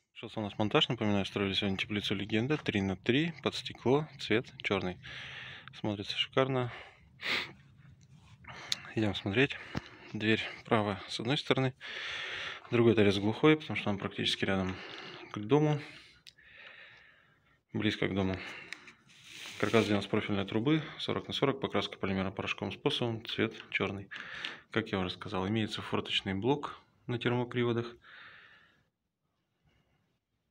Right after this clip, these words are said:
и кронштейны под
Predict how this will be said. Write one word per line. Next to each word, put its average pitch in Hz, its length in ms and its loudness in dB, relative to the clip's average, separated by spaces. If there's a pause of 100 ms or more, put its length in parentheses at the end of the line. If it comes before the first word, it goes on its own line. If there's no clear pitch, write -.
(760)
и 139 260 4 (420)
кронштейны 120 600 0 (100)
под - 240 -6